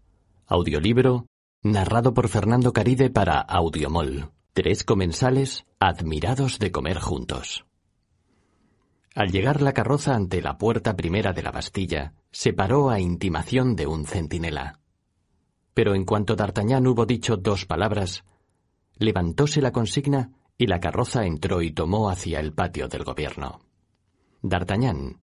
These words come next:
cuya mirada de lince lo veía todo, aún al través de los muros, exclamó de repente: "¿Qué veo?". "¿Qué veis, amigo mío?", preguntó Athos con tranquilidad. "Mirad allá abajo". "¿En el patio?".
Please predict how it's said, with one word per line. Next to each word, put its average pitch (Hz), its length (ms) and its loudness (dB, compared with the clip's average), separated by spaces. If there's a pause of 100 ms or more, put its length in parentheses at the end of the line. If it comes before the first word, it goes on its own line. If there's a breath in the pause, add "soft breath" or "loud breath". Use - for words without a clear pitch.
(320)
cuya 87 260 -2
mirada 107 400 0
de 107 120 0
lince 120 420 2
lo 101 120 2
veía 85 380 0
todo, 98 400 0 (400)
aún 98 340 2
al 113 160 0
través 90 440 -2
de - 100 -6
los - 180 -10
muros, 87 480 -2 (560)
exclamó 87 580 -2
de 123 120 -2
repente: 78 600 -4 (260)
"¿Qué 160 140 2
veo?". - 380 -6 (500)
"¿Qué 147 100 2
veis, 101 360 -2
amigo 73 260 -6
mío?", 101 340 -4 (140)
preguntó 80 540 -4
Athos 85 340 -6
con 82 200 -8
tranquilidad. 78 680 -8 (760 soft breath)
"Mirad 123 460 0
allá 135 260 0
abajo". 95 500 -6 (420)
"¿En 87 120 -2
el 69 140 -6
patio?". 185 380 -4